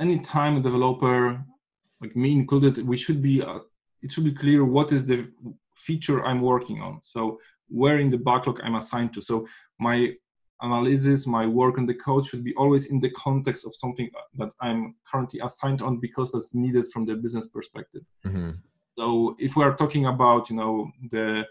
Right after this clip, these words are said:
Speaker 1: analysis versus planning at the project level, um, then it's becoming always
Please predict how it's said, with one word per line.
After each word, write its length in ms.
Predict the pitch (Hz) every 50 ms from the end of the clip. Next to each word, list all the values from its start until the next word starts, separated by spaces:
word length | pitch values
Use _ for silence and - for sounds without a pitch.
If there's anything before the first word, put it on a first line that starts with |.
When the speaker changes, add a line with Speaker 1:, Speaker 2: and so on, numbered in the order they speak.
| _ _ _ _ _ -
Speaker 1:
analysis 500 | 123 123 123 123 131 139 135 123 123 117
versus 420 | 117 120 120 117 - 123 120 - _ -
planning 360 | 127 120 123 123 123 120 120 110 - 113
at 100 | 107 107
the 100 | 117 107 - -
project 400 | - - 147 147 139 123 - -
level, 520 | 117 110 110 101 104 117 139 147 151 - _ _ _ _ _ _ _ _ _ _
um, 640 | - 113 110 110 107 107 104 104 107 104 104 107 107
then 180 | 131 127 135 139
it's 100 | 131 123
becoming 480 | 127 131 - - 139 131 131 127 123 -
always 580 | 135 131 131 127 123 123 - - - - -